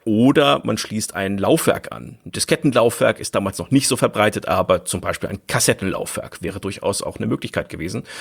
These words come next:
Der Joe DeCure sagte auch, das hätten sie durchaus in Erwägung gezogen. Also die Spiele anstelle eines rom-chips auf einem Steckmodul auf Kassetten zu verkaufen. Bei Computern funktioniert das ja auch.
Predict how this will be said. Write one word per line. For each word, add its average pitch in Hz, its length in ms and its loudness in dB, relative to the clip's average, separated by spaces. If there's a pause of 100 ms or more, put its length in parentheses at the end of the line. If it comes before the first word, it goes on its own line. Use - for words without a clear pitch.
(320)
Der - 80 2
Joe 110 180 6
DeCure 104 300 4
sagte - 300 2
auch, - 80 -2
das - 180 -2
hätten 113 160 -2
sie 107 140 -2
durchaus - 280 0
in 92 100 -2
Erwägung 95 480 2
gezogen. 160 640 0 (420)
Also 107 260 -8
die 95 160 -6
Spiele 135 760 2 (240)
anstelle 104 680 4
eines 95 440 0
rom-chips 120 580 2
auf 110 200 0
einem 87 200 -2
Steckmodul 123 800 0 (260)
auf - 400 4
Kassetten 98 640 0
zu - 160 -4
verkaufen. - 640 -8 (140)
Bei 82 100 0
Computern 117 480 2
funktioniert 104 400 2
das 95 100 -2
ja 95 200 2
auch. - 340 -6